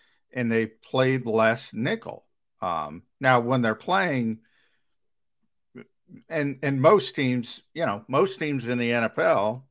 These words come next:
have, y-, y-, you know, there's differences between the Tyreek Hills of the world and the Davante Adams and the Justin Jeffersons of the world. But most teams have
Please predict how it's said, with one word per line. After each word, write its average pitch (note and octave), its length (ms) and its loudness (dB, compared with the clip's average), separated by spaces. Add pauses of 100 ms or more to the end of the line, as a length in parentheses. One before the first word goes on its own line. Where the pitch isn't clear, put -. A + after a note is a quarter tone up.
have, G#2+ 300 0 (1300)
y-, B2 200 -10
y-, G#2+ 60 -12
you C3 240 -6
know, G#2+ 160 0
there's B2 240 -2
differences C3+ 800 -2
between A#2+ 840 -2 (960)
the G#2 360 -2 (500)
Tyreek B2+ 520 2
Hills C#3 440 0
of A#2 120 -4
the A#2 60 -4
world A2+ 600 0
and G#2 200 -4
the F#2+ 200 -8
Davante A#2+ 600 -2
Adams A#2 420 -2
and G#2+ 120 -6
the G#2+ 80 -6
Justin A2+ 540 -2
Jeffersons G#2+ 640 -6
of G#2+ 80 -4
the G2+ 60 -8
world. G2+ 420 -4 (340)
But D3 120 -2
most A#3 340 6
teams D3 280 0
have B2+ 360 4